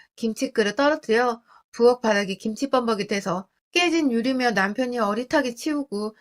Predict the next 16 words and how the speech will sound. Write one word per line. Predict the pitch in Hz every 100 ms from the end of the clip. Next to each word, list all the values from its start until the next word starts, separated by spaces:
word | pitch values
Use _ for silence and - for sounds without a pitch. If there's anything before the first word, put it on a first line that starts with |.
| _ _
딸내미한테 | 359 370 349 320 277
전화를 | 254 208 220 262
했더니 | 240 190 208 240 240 - _ _ -
"안 | 220 226
그래도 | 285 277 262
사위 | 262 349 349
형님이 | 339 330 320 285
대학병원에 | 247 220 262 285 277 254
있으니 | 226 - 190 196 202 _ _
한번 | - 330 330 320
싹 | 349 359 359
검사하잡디다. | 247 240 220 214 277 349 349 277 190 170 196 190 - _ _ _ _
안 | - 220 226
그래도 | 269 254 240
원인을 | 220 226 254 262
알아야 | 240 240 233 190 208